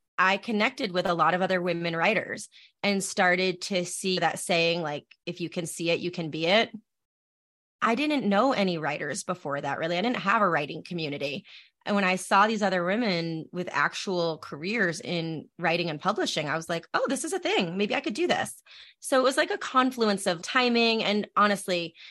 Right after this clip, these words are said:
my husband has been my biggest cheerleader. He really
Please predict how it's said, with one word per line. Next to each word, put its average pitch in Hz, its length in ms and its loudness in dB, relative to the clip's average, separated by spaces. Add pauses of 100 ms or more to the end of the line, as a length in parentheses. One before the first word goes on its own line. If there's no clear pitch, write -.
(140)
my 190 140 2
husband 214 580 2
has 185 240 0
been 170 400 2
my 156 180 -4 (140)
biggest 170 680 0
cheerleader. 151 680 -6
He 214 320 0
really 170 800 0